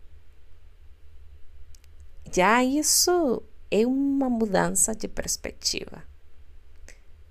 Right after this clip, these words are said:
Bom, essa lua nova está nos pedindo criatividade em torno a isso. Ser mais verdadeiros ao respeito do que sentimos e sair do lugar do falso eu.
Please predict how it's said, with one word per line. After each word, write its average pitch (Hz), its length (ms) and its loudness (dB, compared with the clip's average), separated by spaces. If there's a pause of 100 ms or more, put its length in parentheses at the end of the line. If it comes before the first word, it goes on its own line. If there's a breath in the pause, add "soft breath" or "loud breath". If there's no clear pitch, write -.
(360)
Bom, - 300 -8 (340)
essa 156 280 -2
lua 175 280 0
nova 180 640 0 (960 soft breath)
está - 220 -2
nos 160 180 2
pedindo 165 400 -4
criatividade 175 920 -2
em 175 80 -4
torno 170 340 0
a 180 60 -4
isso. 170 460 -4 (300 soft breath)
Ser - 200 -2
mais 190 400 2
verdadeiros 180 840 0 (380 loud breath)
ao 185 100 2
respeito 180 460 0
do 180 120 0
que 180 160 -2
sentimos 196 760 0 (320 loud breath)
e 202 120 2
sair 185 500 4
do 220 140 6
lugar 196 400 6
do 208 100 -2
falso 214 600 6
eu. 180 260 6